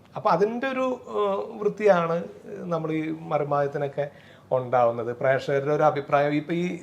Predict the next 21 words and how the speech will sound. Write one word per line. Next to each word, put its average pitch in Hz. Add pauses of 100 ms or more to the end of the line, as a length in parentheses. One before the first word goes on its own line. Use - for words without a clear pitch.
(140)
സംസാരത്തിന്റെ 156
രീതികളൊക്കെ 147
പറഞ്ഞല്ലോ, 117
അപ്പൊ 147
പരമാവധി 170
കാഷ്വലായിട്ട് 151 (400)
സംസാരിക്കാനായിട്ട് 139
ഈ 143
ഡയലോഗ്സ് 151
ആണെങ്കിൽ 165
ആ 160
ഡയലോഗുകൾ 151
കട്ട് 160
ചെയ്തിട്ട് 143
ആ 147
മീനിങ് 160 (400)
കറക്റ്റായിട്ട് 143
വരാവുന്ന 135
രീതിയിൽ 135
സ്പോണ്ടേനിയസ് 127
ആയിട്ട് -